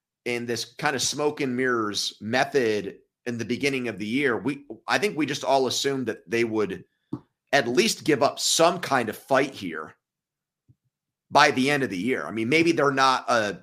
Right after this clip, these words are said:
championship caliber team, but they're not gonna go out like chumps. They suck right now, dude. If we're power ranking N F L teams,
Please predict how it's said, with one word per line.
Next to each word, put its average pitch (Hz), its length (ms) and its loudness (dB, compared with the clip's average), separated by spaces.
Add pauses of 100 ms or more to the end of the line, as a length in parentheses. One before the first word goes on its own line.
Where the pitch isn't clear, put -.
championship 139 560 -4
caliber 123 400 2
team, 151 240 -8
but - 140 -8
they're 113 100 -2
not 147 240 2
gonna 120 120 -4
go 110 200 -2
out 107 180 0
like 92 280 -6
chumps. - 680 -2 (1040)
They 240 200 2
suck - 500 2
right 101 260 -4
now, 98 220 -4
dude. 113 220 -2
If 117 160 -4
we're 262 160 4
power 185 420 6
ranking 180 380 0
N 143 80 0
F 143 160 -2
L 131 160 2
teams, 127 580 -10